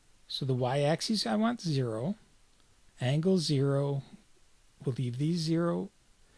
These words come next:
and we're going to change the start color to white and the end color to black.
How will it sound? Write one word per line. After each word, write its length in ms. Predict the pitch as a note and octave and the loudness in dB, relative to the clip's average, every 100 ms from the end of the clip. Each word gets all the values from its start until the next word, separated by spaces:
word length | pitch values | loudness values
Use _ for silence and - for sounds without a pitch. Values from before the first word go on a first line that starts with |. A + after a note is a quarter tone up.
| _ - | _ -4
and 200 | C3 D3+ | 0 2
we're 80 | E3 | 0
going 320 | E3+ A#3 C#4+ | 4 4 4
to 80 | B3 | 2
change 400 | - G#3+ G#3+ - | 2 4 4 2
the 80 | C3+ | 0
start 500 | - - A#3+ C4+ - | -2 0 0 0 -4
color 520 | - D3 A2+ A#2+ A3 - _ _ - - - - _ - - - - _ - | -4 -2 -2 -2 -4 -8 _ _ -20 -20 -20 -20 _ -20 -20 -20 -20 _ -8
to 100 | - | 0
white 500 | F3 B2+ D#3 A3 - - - _ _ - - - - - - - - - - - - | 2 4 2 -2 -10 -20 -20 _ _ -20 -20 -20 -20 -20 -20 -20 -20 -20 -20 -20 0
and 140 | C#3 D3+ | 4 4
the 140 | D#3 | 2
end 280 | A3 B3+ C4 | 2 2 2
color 440 | - B2 G#2 D3 - - - - _ - - - | 0 -2 -2 -6 -8 -16 -20 -20 _ -20 -20 -2
to 80 | A3 | 0
black. 460 | B3 A#3 - - | 2 0 -4 -20